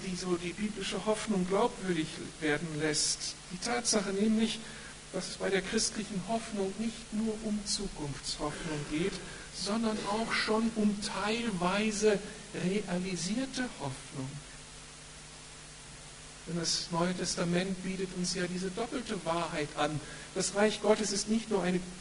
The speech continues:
zukünftige Größe, unbedingt, ganz entscheidend, aber das Reich Gottes ist auch schon da, seitdem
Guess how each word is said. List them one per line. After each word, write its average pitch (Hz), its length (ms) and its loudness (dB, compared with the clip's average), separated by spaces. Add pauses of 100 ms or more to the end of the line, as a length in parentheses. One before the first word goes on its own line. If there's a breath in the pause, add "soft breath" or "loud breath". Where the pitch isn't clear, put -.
(100)
zukünftige 208 840 4
Größe, 220 480 6
unbedingt, 226 800 4
ganz 220 260 2
entscheidend, 214 680 0 (840 loud breath)
aber 185 100 -2
das 185 180 -2
Reich 196 260 -2
Gottes 208 320 0
ist 208 240 0
auch 202 160 -2
schon 202 320 0
da, 240 400 0 (1120)
seitdem 170 300 -2